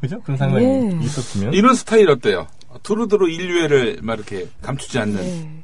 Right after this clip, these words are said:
Speaker 3: 이런
Speaker 2: 꼭, 예.
Speaker 3: 남성 스타일 어떠세요?
Speaker 2: 저 우직한 게 좋습니다.
Speaker 3: 우직한 게
Speaker 2: 네.
Speaker 3: 좋아요?
Speaker 1: 아니, 아니, 저도, <laughs> 아니, 자, 저도 우직하게.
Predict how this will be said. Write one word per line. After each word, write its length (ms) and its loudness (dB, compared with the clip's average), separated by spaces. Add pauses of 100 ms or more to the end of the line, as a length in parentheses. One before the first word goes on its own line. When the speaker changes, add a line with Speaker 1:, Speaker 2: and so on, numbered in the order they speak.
Speaker 3:
이런 420 -4
Speaker 2:
꼭, 160 -10 (200)
예. 380 -8 (220)
Speaker 3:
남성 340 -2
스타일 400 -6
어떠세요? 440 -14 (640)
Speaker 2:
저 120 -4
우직한 400 -2
게 40 -2
좋습니다. 540 -8
Speaker 3:
우직한 340 0
게 60 -2
Speaker 2:
네. 40 -4
Speaker 3:
좋아요? 180 6
Speaker 1:
아니, 100 8
아니, 100 6
저도, 220 4 (120)
<laughs> 120 8
아니, 140 12
자, 160 6 (240)
저도 240 6
우직하게. 560 6